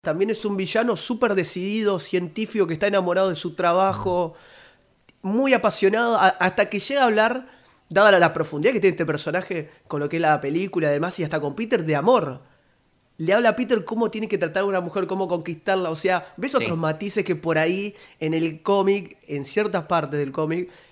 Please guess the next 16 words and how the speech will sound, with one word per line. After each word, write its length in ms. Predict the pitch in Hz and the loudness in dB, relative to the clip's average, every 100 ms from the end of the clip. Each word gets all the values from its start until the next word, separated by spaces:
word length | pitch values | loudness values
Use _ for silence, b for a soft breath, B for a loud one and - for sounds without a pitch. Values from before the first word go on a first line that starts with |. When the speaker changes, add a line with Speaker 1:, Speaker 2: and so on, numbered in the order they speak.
| B | B
Speaker 1:
eh, 240 | 151 147 147 | -6 -4 -2
queda 460 | 175 180 175 156 147 | 0 4 4 4 0
como 600 | 147 147 143 139 135 139 | -2 0 0 0 -2 0
relegado. 680 | 151 156 160 147 135 131 | 2 4 4 4 2 -2
Queda 200 | 151 175 | 2 2
como, 200 | 160 151 | 4 2
bueno, 260 | 175 170 160 | 4 4 2
el 40 | 151 | 0
villano 240 | 175 175 | 0 0
de 60 | 156 | 0
turno 200 | 180 160 | 0 0
que 60 | |
está 180 | 156 170 | 2 2
loco 500 | 180 180 175 170 156 | 6 6 4 2 2
y 260 | 151 147 135 | 2 -2 -4
tiene... 640 | 165 160 160 151 143 | -2 0 2 0 -2